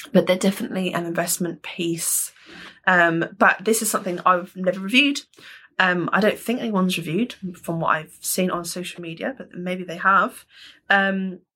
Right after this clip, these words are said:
but yeah, having a little look at that real level of vintage glamour that this podcast is named after. Um, I've got a few, like, loungewear sets and things that are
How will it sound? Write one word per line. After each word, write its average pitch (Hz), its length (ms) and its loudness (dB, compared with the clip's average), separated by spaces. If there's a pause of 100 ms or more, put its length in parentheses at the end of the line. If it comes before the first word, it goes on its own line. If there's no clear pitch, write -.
(100)
but 269 140 0
yeah, 285 160 4
having 233 260 0
a 240 40 0
little 202 200 -2
look 196 400 -4
at 175 300 6 (100)
that 190 240 4
real 180 640 2
level 160 400 0
of 170 100 -4
vintage 160 380 -4
glamour 175 260 2
that 180 140 4
this 175 180 0
podcast - 520 -6
is 170 160 -2
named 165 340 0
after. - 480 0 (420)
Um, 165 540 0 (1120)
I've 196 140 2
got - 140 6
a - 40 -4
few, 190 320 0
like, 165 300 0
loungewear 180 720 -2
sets - 320 -2
and 165 120 -6
things 165 260 -8
that - 100 -6
are 165 100 -12